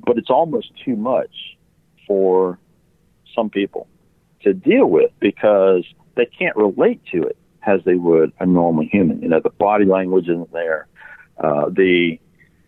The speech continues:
the connection's not made, you know, <laughs> when, when they look into the eyes of this thing as you would make with another living being.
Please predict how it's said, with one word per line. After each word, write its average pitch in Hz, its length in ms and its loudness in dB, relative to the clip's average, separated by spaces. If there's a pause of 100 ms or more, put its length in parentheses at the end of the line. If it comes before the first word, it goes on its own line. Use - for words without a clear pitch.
(580)
the 92 580 2 (960)
connection's 113 600 -2
not 110 220 -4
made, 101 460 0
you 104 80 -2
know, 95 200 2
<laughs> 101 200 -2
when, 123 160 -2
when 98 240 -2
they 90 340 0 (260)
look 107 180 0
into 95 160 -2
the 85 160 2
eyes 101 380 2
of 95 100 -2
this 92 200 0
thing 90 280 0
as 87 120 -4
you 92 80 0
would 87 120 2
make 92 260 2
with 90 140 0
another 87 280 2
living 80 380 0
being. 104 440 0